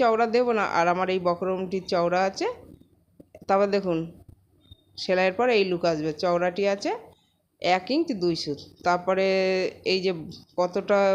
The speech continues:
কাপ-, এক টুকরো কাপড় নেবেন, নিয়ে এই বক্রম ছাড়া দুই তিন ইঞ্চ বেশি নিতে হবে, নিয়ে এই যেরকম কেটে নেবেন।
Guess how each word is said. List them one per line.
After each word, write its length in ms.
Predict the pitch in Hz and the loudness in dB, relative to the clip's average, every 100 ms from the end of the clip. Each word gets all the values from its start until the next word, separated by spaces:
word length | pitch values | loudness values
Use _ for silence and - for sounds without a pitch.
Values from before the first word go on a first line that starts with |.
| 190 165 165 180 | 0 -4 -4 0
কাপ-, 240 | 180 - - | 0 0 -4
এক 60 | 185 | -4
টুকরো 180 | 190 196 202 | -4 -2 0
কাপড় 260 | 185 202 214 | 0 0 -2
নেবেন, 200 | 277 349 226 | -2 0 0
নিয়ে 160 | 240 453 - _ _ _ _ _ - | -2 -4 -10 _ _ _ _ _ -6
এই 140 | 190 175 | -2 0
বক্রম 320 | 180 196 202 202 | 0 0 -4 -4
ছাড়া 180 | 220 240 226 | 0 0 0
দুই 140 | 247 302 294 | 0 -2 0
তিন 160 | 311 339 403 - - _ - - | 0 0 -2 -6 -20 _ -8 -2
ইঞ্চ 160 | 320 330 190 | -2 -2 -2
বেশি 240 | 175 180 160 | -2 -2 -2
নিতে 280 | 147 139 131 143 | -2 -4 -8 -6
হবে, 180 | 127 135 - _ _ _ _ | -8 -10 -16 _ _ _ _
নিয়ে 280 | 170 180 226 240 | -4 -2 0 0
এই 60 | 180 | 0
যেরকম 300 | 165 165 233 269 | 0 -2 -4 -2
কেটে 240 | 208 165 151 | -2 0 -2
নেবেন। 220 | 143 | -2